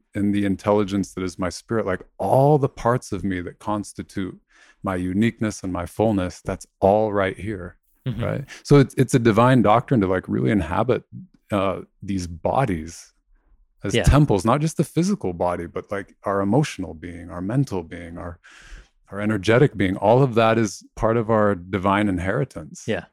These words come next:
Speaker 1: And we can exercise it.
Speaker 2: Right.
Speaker 1: That's what I mean by presence.
Speaker 2: Yeah. And so is there, t-, to me in that process, it's, I, I think a lot of people who not, or maybe aren't familiar with these practices or topics is that they,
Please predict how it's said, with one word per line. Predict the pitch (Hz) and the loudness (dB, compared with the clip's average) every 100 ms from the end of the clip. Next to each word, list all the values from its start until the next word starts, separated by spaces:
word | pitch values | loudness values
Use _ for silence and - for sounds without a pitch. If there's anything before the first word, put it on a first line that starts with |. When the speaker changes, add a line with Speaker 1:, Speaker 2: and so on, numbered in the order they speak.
| _ _ - | _ _ 0
Speaker 1:
And | 117 | 2
we | 123 | 4
can | 120 | 4
exercise | 127 - 143 104 85 85 | 4 2 0 -2 -6 -10
it. | 85 - _ | -16 -20 _
Speaker 2:
Right. | 120 117 | 0 2
Speaker 1:
That's | 143 - | 2 6
what | 170 | 6
I | 123 127 | 8 6
mean | 113 90 | 4 0
by | 87 | -4
presence. | - - - 90 | -6 -6 -6 -6
Speaker 2:
Yeah. | 85 87 - - - - - - | -6 -6 -8 -16 -16 -18 -16 -4
And | 151 | 0
so | 170 | 2
is | 151 151 | 0 0
there, | - 143 131 | 0 0 -2
t-, | 131 - _ | -12 -20 _
to | 147 | -4
me | 180 | -2
in | 147 | -2
that | 120 110 - _ _ | -2 -4 -8 _ _
process, | 120 113 117 - | -2 -2 -4 -6
it's, | 110 - - - _ - | -8 -10 -20 -20 _ -14
I, | 120 123 | -12 -8
I | |
think | 127 160 | -2 2
a | |
lot | 135 127 | 2 2
of | |
people | 131 127 120 110 | -2 -2 0 0
who | 127 | -2
not, | 123 117 - | -4 -6 -6
or | 117 | -4
maybe | 113 110 | -4 -2
aren't | 107 92 _ _ | -4 -6 _ _
familiar | - 113 113 | -6 0 0
with | 104 | 0
these | 107 101 | -4 -6
practices | - 98 - 101 104 95 | -8 -8 -10 -8 -8 -6
or | 92 90 - _ _ _ _ _ _ | -8 -10 -12 _ _ _ _ _ _
topics | 110 - 107 - | -6 -4 -6 -6
is | 98 92 | -10 -8
that | 101 90 | -10 -8
they, | 98 95 | -8 -10